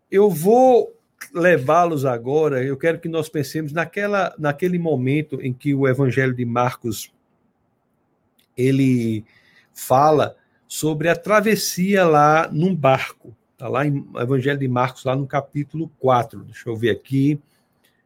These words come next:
O... Ele, Jesus diz assim pros seus discípulos: "Vão aí no mar,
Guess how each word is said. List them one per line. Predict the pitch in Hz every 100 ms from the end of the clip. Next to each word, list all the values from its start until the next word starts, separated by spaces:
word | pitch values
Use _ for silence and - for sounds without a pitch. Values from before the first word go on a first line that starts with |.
| _ _ _ _ _
O... | - 170 196 226 240 247 240 233 - _ _ _ _ _ _ _ _ _ _ _ _ _ _ _ -
Ele, | 180 190
Jesus | 151 190 147 185 175
diz | 196 190
assim | 185 180 170
pros | 165 -
seus | 156
discípulos: | 165 160 117 110 107 98
"Vão | 120 202 226 226 -
aí | 180 160 147 160 -
no | - 156 156
mar, | 131 120 -